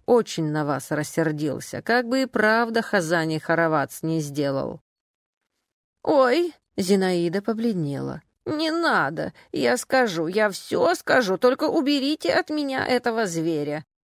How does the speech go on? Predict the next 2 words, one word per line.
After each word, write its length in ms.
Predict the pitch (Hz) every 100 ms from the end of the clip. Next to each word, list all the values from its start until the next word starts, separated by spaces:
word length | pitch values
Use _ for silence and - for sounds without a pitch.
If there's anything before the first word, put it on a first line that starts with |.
| _ _ _ _ _ _ _
«Ладно, 680 | 170 196 202 156 151 143 135 _
попробую». 760 | - 196 202 196 151 143 139 139